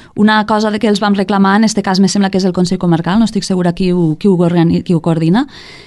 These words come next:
és la, la, la obsessió, podríem dir, en tindre les vores dels camins sense, sense herba. El fet de, d'arreglar lo, lo, lo pas, no?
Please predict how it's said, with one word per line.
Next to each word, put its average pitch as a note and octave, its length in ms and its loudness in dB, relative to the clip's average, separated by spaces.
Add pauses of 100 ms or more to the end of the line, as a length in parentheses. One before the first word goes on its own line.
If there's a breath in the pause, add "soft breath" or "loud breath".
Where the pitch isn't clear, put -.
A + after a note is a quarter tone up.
(160 loud breath)
és G3+ 200 0
la, A#3 540 2 (480)
la, G3 180 2 (260)
la F3+ 180 2 (100)
obsessió, G3 800 -2
podríem A#3 480 2
dir, A3 300 2
en A3+ 260 2
tindre A3 640 0
les F#3+ 400 -2
vores F#3+ 320 0
dels G3+ 240 -2
camins G3+ 480 0 (480 loud breath)
sense, G3+ 560 0 (480)
sense E3+ 320 2
herba. C#3+ 320 0 (720 loud breath)
El F#3+ 80 2
fet G3 180 -2
de, A#3 320 0
d'arreglar G#3+ 560 2
lo, G3 300 2
lo, G3 180 0
lo F#3+ 160 0
pas, F#3+ 400 0
no? F#3 140 2